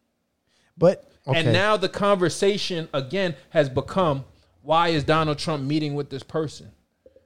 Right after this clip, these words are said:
Speaker 2: That's not the
Speaker 1: Instead of
Speaker 2: convers-,
Speaker 1: talking about,
Speaker 2: the
Speaker 1: yeah.
Speaker 2: contract with Black America.
Speaker 1: Right.
Speaker 2: How can we get it instituted?
Speaker 1: Right.
Speaker 2: Before this, you didn't hear C N N picking it up. You didn't hear all these major, uh, news channels picking it up.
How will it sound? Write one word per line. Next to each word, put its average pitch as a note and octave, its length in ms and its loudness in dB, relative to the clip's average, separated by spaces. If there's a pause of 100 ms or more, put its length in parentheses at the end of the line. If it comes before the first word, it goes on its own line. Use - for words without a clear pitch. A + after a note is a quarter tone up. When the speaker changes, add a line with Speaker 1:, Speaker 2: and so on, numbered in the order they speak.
(140)
Speaker 2:
That's F3+ 300 -2
not F#3+ 260 2
the C#3 80 6
Speaker 1:
Instead C3+ 40 6
of C3 60 4
Speaker 2:
convers-, F#3 220 4
Speaker 1:
talking B2+ 300 2
about, A#2 420 2
Speaker 2:
the C#3 120 2
Speaker 1:
yeah. A2 100 6
Speaker 2:
contract E3+ 420 0
with C#3+ 80 -4
Black E3 240 0
America. D3+ 540 -4
Speaker 1:
Right. A2+ 240 6
Speaker 2:
How F3 120 2
can E3+ 200 -2
we E3 80 -2
get D#3 180 2
it C#3+ 80 2
instituted? C#3+ 600 -10 (180)
Speaker 1:
Right. G#2+ 260 2 (240)
Speaker 2:
Before C#4 460 6
this, G3 260 2
you F3 80 -2
didn't G3+ 240 2
hear G3+ 160 4
C G#3+ 240 -4
N G#3 140 -2
N G#3 100 0
picking G3+ 340 -2
it F3+ 120 2
up. F#3 300 0 (180)
You D#3+ 100 -4
didn't F3+ 220 2
hear F#3 100 4
all G#3 300 6
these F#3+ 180 -4
major, G3+ 500 2
uh, F#3+ 220 6
news G3+ 300 -2
channels F#3 320 -6
picking F#3 320 -4
it D3+ 100 -2
up. D#3 220 -2